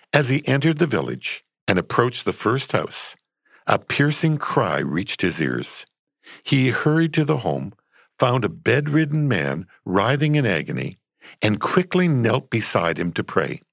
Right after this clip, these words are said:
The man shared with Michael that he hadn't walked in years due to excruciating pain in his legs. When the pastor told him about the gospel, he eagerly accepted Jesus, then immediately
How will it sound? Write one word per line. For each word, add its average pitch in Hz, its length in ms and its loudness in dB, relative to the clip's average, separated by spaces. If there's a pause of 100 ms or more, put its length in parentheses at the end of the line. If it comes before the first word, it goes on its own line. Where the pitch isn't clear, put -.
(800)
The 143 100 4
man 143 280 4
shared 135 400 0
with 95 160 -2
Michael 87 460 -2 (300)
that 131 120 4
he 120 120 0
hadn't 147 440 -2
walked 104 440 0
in 95 200 0
years 76 540 -2 (280)
due 117 220 2
to 127 200 2
excruciating 147 1000 2
pain 90 380 0
in 87 100 0
his 87 180 -4
legs. - 460 -4 (760)
When 127 160 4
the 113 60 2
pastor 135 540 0
told 127 400 0
him 117 140 0
about 90 280 -2
the - 80 0
gospel, 120 540 -4 (400)
he - 300 0
eagerly 82 580 0
accepted 92 460 0
Jesus, - 580 -2 (340)
then 117 160 2
immediately 110 920 0